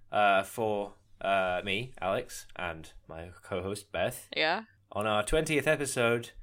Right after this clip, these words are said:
Speaker 1: we actually have a relevant and potentially important topic to talk about.
Speaker 2: <gasps>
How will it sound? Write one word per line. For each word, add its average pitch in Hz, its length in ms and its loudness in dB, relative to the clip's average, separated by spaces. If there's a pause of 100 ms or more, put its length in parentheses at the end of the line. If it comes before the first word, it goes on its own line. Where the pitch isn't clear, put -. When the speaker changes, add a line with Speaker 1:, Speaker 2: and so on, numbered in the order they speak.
(260)
Speaker 1:
we 98 100 -2
actually 131 300 2
have 127 540 4 (260)
a 120 160 4
relevant 127 580 2
and 117 140 -4
potentially 123 520 0
important 117 540 -2
topic 110 440 -2
to 107 100 -6
talk 95 260 -4
about. 85 240 0
Speaker 2:
<gasps> - 60 4